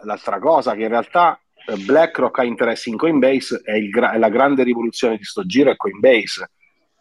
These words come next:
che sta su tutti i filing, farà custodia per tutti, farà l'accordo per tutti, e fondamentalmente si è mangiata il rivale che gli stava dando fastidio negli Stati Uniti, che era Binance. Binance in America è finito.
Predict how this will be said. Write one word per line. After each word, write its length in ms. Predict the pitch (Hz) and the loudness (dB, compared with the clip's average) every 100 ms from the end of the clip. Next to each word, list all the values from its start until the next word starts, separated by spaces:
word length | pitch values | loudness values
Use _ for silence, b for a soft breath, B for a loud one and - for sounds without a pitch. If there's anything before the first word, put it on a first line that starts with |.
| _ | _
che 140 | - 135 | 0 0
sta 280 | - 101 - | 2 0 -2
su 160 | - | -4
tutti 240 | - 180 139 | -2 0 2
i 40 | |
filing, 500 | 123 92 92 95 98 | 2 2 -2 -6 -8
farà 240 | - 135 143 | 0 0 0
custodia 420 | 143 - 123 110 | -4 -2 -2 0
per 160 | 143 | -4
tutti, 360 | - 180 175 120 | -2 -4 -2 -2
farà 240 | 123 160 | 2 2
l'accordo 760 | 165 - 139 123 107 107 95 - | 2 0 2 2 0 -6 -8 -8
per 220 | - 104 | -8 -8
tutti, 560 | - 107 - - 95 107 b b b b b _ _ _ _ _ _ | -8 -8 -8 -10 -6 -6 b b b b b _ _ _ _ _ _
e 100 | - - | -4 -2
fondamentalmente 720 | 113 123 131 151 185 208 - _ 120 | -2 0 2 2 0 -2 -6 _ -6
si 80 | 110 | -2
è 40 | |
mangiata 760 | 113 113 107 107 113 107 - _ | 0 0 0 0 2 0 -2 _
il 240 | 110 113 110 | -2 0 0
rivale 720 | 117 131 147 147 139 135 _ | 2 2 4 2 0 -2 _
che 100 | 120 | -8
gli 80 | 110 | -6
stava 200 | - 113 | -2 -2
dando 200 | 113 104 | -2 -6
fastidio 380 | 98 - 110 101 | -10 -6 -6 -4
negli 140 | 95 | -6
Stati 200 | - 107 | -4 0
Uniti, 220 | 120 104 | 0 -2
che 60 | 95 | -4
era 100 | 90 | -2
Binance. 480 | 95 123 98 - 104 | 0 0 -2 -6 0
Binance 360 | 127 104 - | 0 0 -6
in 80 | 101 | -4
America 260 | 120 95 90 | -4 -2 -4
è 140 | 110 | -4
finito. 920 | - - 107 98 120 117 - 113 98 | -6 -4 -4 -2 -2 -4 -6 -4 -2